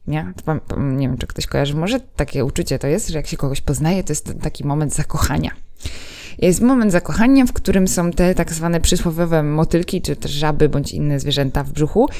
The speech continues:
i czujemy takie ekstra uczucie, takie, to jest takie jakby ulubione lody z bitą śmietaną i to byśmy sobie takie jedli cały czas. No to nasz pies na nasz widok, y,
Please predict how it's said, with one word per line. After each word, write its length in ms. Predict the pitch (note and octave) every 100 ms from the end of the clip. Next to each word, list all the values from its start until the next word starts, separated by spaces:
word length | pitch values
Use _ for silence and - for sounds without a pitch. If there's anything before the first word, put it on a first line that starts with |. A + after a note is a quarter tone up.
| - - - - - -
i 440 | F3+ F#3 - - -
czujemy 280 | - F3 F3
takie 480 | F3 - D#3+ D#3 D#3 D3+ - - - - -
ekstra 480 | - - - - B2+
uczucie, 460 | A#2+ E3 - - -
takie, 480 | - - D3 D3 C#3+
to 100 | D3+
jest 280 | C3 - -
takie 420 | D#3+ - D3+ C#3+
jakby 380 | C#3+ - D#3 D3 - - - - - - - -
ulubione 520 | F3 D3+ - F#3 F#3
lody 580 | D#3+ D#3+ D#3+ E3 E3 F#3 - -
z 100 | D#3
bitą 260 | E3 D#3+ D#3
śmietaną 720 | - D#3+ D#3 D#3 D#3+ D#3 D#3
i 240 | - D#3 C#3+
to 180 | E3+
byśmy 260 | D3+ D3 D3
sobie 100 | C#3+
takie 220 | C#3+ -
jedli 220 | D#3 C#3
cały 220 | C#3+ C#3 C#3+
czas. 340 | B2+ - - - - - - - - - - -
No 140 | F3+
to 120 | E3 E3 -
nasz 240 | F3 F3
pies 420 | - D#3 D3+ -
na 120 | E3
nasz 200 | E3 E3
widok, 560 | E3 E3+ D3+ C3+ - - - - - - - - - - _
y, 60 | -